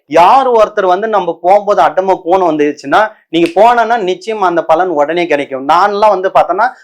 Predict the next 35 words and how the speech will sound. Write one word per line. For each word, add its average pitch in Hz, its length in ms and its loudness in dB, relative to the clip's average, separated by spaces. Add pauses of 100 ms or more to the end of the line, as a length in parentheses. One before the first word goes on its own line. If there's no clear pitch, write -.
(120)
பூனை 240 260 2
போயிச்சா 196 420 2 (120)
நிக்கவே 208 340 -2
மாட்டேன், 180 340 0 (360)
ஆ, 156 40 2 (160)
நல்லா 175 200 2 (100)
போட்டு 170 200 0 (100)
கணபதி 170 400 0
நினைச்சு, 156 320 -6
"பூனை 175 260 -2
எனக்கு 151 220 -2
நல்லதே 165 320 0
நடக்கணும் 143 320 -6
போ, 151 60 0 (140)
நல்லதே 147 320 -4
நடக்கும்." 127 260 -10 (260)
பூனை 233 260 2 (120)
குறுக்கு 202 360 -2
வந்தா 160 220 2 (180)
நிச்சயம் 180 500 -6 (260)
நல்லது 170 380 0
வெற்றி 147 280 -4
அடையும். 190 240 -2 (300)
ஏன்னா 185 120 2 (100)
இதெல்லாம் 190 320 0
என் 151 160 -2
அனுபவம், 151 400 -4 (160)
நான் 147 180 0
அனுபவிக்கிறது 196 480 -2
தான் 190 120 -2
உங்களுக்கு 147 280 -8
சொல்றேன். 147 280 0 (340)
ஏன்னா 196 160 2 (120)
நான் 165 200 -2
தப்ப 180 220 0